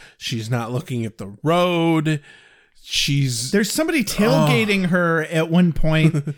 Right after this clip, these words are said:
Speaker 1: <laughs>
Speaker 2: and I really expected her to get pulled over for a moment.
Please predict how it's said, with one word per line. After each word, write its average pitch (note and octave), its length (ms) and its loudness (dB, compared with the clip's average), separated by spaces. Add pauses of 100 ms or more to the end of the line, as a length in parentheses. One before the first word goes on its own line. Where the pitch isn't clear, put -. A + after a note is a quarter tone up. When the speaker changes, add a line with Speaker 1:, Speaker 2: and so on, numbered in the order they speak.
Speaker 1:
<laughs> - 200 -18
Speaker 2:
and F3 140 0
I F3+ 100 2
really F#3+ 540 0
expected G#3 560 -4
her F3 120 2
to E3 60 -2
get C#3 200 -6
pulled D3+ 260 -2
over C#3+ 380 0
for A3 160 -2
a A3 60 2
moment. A#3+ 520 -2